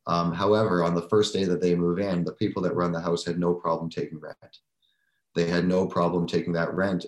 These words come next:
But if you relapse in that program, you're out that day. And so most of these guys within two or three days would relapse. And then these predatory guys that were running the program would take their rent money,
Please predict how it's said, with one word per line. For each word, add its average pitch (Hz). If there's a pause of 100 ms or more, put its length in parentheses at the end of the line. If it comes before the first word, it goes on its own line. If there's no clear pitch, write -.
But 87
if 85
you 98
relapse 98
in 87
that 76
program, 85
you're 82
out 85
that 80
day. 73 (600)
And 90
so 92
most 107
of 104
these 98
guys 90
within 87
two 95
or 92
three 90
days 90
would 82
relapse. 87 (320)
And 90
then 90
these 85
predatory 92
guys 87
that 85
were 85
running 85
the 80
program 90
would 82
take 92
their 85
rent 87
money, 82